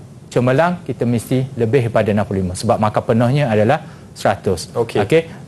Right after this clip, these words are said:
Speaker 1: ah, saya tak kata enam puluh lima ni akan dapat A. Cuma untuk jadi orang yang cemerlang, kita boleh fokus kepada enam puluh lima ke atas, insya-Allah.
Speaker 2: Okey,
Speaker 1: Okey?
Speaker 2: faham, cikgu.
Speaker 1: Tapi untuk lulus, lebih kurang markah banyak ni lah. Kemungkinan markah ni akan turun ataupun akan naik sikit, itu bergantung kepada situasi semasa.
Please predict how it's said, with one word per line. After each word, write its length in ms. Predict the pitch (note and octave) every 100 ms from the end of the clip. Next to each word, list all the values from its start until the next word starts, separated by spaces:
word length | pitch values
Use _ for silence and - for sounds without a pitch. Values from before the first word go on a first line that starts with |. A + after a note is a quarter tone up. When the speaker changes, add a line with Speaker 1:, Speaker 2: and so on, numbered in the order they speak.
| -
Speaker 1:
ah, 400 | A#2+ A#2+ A#2+ B2
saya 160 | A#2+ D3
tak 140 | C3
kata 300 | D#3 - D#3+ G2+ - - -
enam 160 | B2 C#3
puluh 160 | D#3
lima 200 | D3+ D#3+ E3+
ni 100 | F3+
akan 360 | - - - C3+
dapat 260 | C3 D3
A. 140 | - A#2 F#2
Cuma 240 | - B2+ A#2+
untuk 160 | C#3
jadi 400 | G#2+ A#2 A2+ A#2+
orang 320 | A2+ A2+ A2+
yang 80 | A2
cemerlang, 340 | A2 A2 C#3 D#3
kita 240 | C3 C#3
boleh 280 | B2+ C3 C3+
fokus 320 | D3 C3+ D3
kepada 320 | - C3+ B2+
enam 160 | B2+ A#2+
puluh 180 | A#2 B2+
lima 160 | C3
ke 120 | C3 B2
atas, 320 | A#2 D#3 C#3+
insya-Allah. 400 | A#2 G#2 F2 F2 - -
Speaker 2:
Okey, 220 | G#2+ -
Speaker 1:
Okey? 180 | G#2 E3
Speaker 2:
faham, 180 | A2 G2
cikgu. 120 | -
Speaker 1:
Tapi 160 | B2 C#3
untuk 200 | B2 B2
lulus, 320 | C3 C#3 F3
lebih 160 | A#2 A#2
kurang 180 | B2
markah 220 | A#2 A2+ G#2+
banyak 240 | G#2+ G#2
ni 80 | A2
lah. 160 | B2+ - - - -
Kemungkinan 460 | A2 G#2+ B2 A#2+
markah 260 | A2 G2+ G2+
ni 140 | A2+
akan 220 | G2 - F2
turun 320 | A#2+ A#2+ A#2+
ataupun 380 | A2 G#2 G#2 A2
akan 160 | G#2+ A2+
naik 160 | A2+
sikit, 220 | G2+ D3+
itu 160 | A2+ A#2
bergantung 500 | A2 G#2 G#2+ G2+ A2
kepada 360 | F#2 G2+ G#2+ G#2
situasi 540 | G2+ G#2+ - F#2+ -
semasa. 480 | G2 G#2 F#2+ F#2 G2+